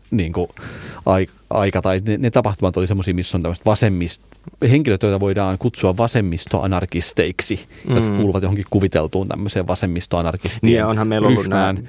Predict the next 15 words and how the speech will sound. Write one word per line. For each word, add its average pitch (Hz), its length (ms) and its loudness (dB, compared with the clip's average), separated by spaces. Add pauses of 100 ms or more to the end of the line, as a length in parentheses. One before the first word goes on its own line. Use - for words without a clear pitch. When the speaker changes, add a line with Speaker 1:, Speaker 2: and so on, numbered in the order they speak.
Speaker 2:
nää, 107 100 -4
ö, 90 240 -6 (420)
kuokkavieraat 90 760 0
ja - 40 -2
tämmöset. - 200 0
Speaker 1:
Ja 117 60 6
tämmöset, 104 360 2
Speaker 2:
Mm, 101 40 0
Speaker 1:
tämmöset 117 340 0
on. 104 100 2
Speaker 2:
mm. 95 140 -2 (1200)
Speaker 1:
Ja 92 260 2 (260)
jossa 107 420 0
niin 95 200 0
kun, 101 260 0